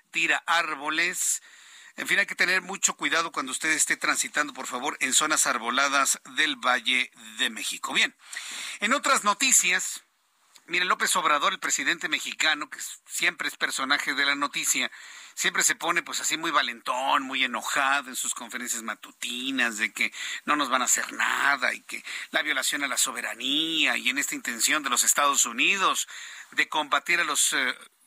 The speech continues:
a los grupos del crimen organizado en México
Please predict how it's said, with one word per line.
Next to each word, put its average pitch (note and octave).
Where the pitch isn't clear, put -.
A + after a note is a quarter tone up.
a C#3+
los C3+
grupos D#3+
del B2+
crimen E3
organizado C3
en B2
México C#3